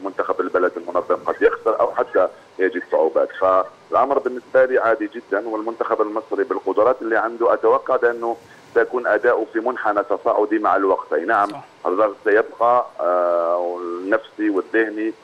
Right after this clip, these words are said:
Speaker 1: الجماهيري والإعلامي، ولكن أتصور بأنهم سيتحررون كثيرا. شوف مثلا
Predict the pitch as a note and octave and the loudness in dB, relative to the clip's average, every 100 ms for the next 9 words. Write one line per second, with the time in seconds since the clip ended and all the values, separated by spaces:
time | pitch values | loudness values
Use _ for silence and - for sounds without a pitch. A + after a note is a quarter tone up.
0 | - - F2+ F#2+ G#2+ G2+ F#2+ - F#2 A#2 | -12 -2 0 2 2 2 0 2 2 2
1 | C#3+ C#3 C#3 C3+ C3 - - - A#2 - | 2 0 0 -2 -6 -16 -20 -6 -6 0
2 | C#3 A#2+ G#2+ G2 G#2 G2+ G#2 G2 F#2 F2+ | 2 2 2 0 0 -2 0 0 0 0
3 | F2+ F2 F2+ F2+ E2 E2 F2 D2+ D2+ C3+ | 0 2 2 -2 -4 -4 -4 -4 -2 -4
4 | C3+ C3+ A#2 A2 | -2 0 2 0